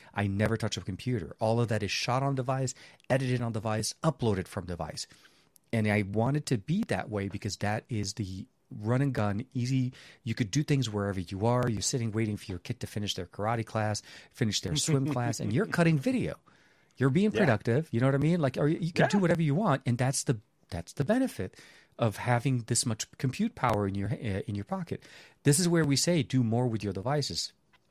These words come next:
Speaker 1: Decks, ready for, um, cameras, filters, all of those things are capabilities that I think companies are starting to push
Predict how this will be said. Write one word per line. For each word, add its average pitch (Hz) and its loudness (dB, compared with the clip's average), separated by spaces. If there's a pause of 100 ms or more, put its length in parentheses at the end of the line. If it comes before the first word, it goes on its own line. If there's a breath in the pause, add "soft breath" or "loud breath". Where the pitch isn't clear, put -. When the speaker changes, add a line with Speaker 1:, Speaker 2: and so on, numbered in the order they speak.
(340)
Speaker 1:
Decks, - 0
ready 123 2
for, 92 -6 (340 loud breath)
um, 95 0 (140)
cameras, 117 0
filters, 131 -2
all 139 0
of 160 -2
those 156 -2
things 131 -2
are 107 -6
capabilities 120 -2
that 98 -4
I 92 -4
think 110 -6
companies 113 -4
are 90 -6
starting 98 -4
to 82 -6
push - -4